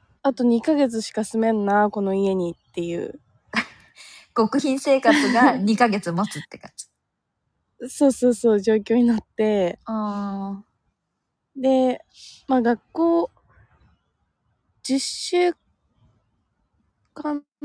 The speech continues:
Speaker 1: ずつ、違うな、五週間ずつ、
Speaker 2: うん。
Speaker 1: なんか、普通の英語のコースと、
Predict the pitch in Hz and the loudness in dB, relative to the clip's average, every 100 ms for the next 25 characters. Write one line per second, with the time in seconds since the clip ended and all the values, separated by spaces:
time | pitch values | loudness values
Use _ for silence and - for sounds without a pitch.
0 | 294 294 _ - 226 196 196 254 - 381 | -6 -6 _ -8 -6 -2 0 2 2 2
1 | 392 381 370 - 226 214 175 - _ - | 2 2 2 -2 -2 0 -2 -8 _ -6
2 | 226 196 196 - _ 233 208 240 - _ | -2 -2 -4 -14 _ -8 -6 -8 -12 _
3 | - - 294 294 320 - 226 226 220 214 | -20 -2 2 4 4 2 0 0 2 0
4 | 214 233 208 - - 359 285 - | -2 -4 -6 -8 -4 -2 0 -4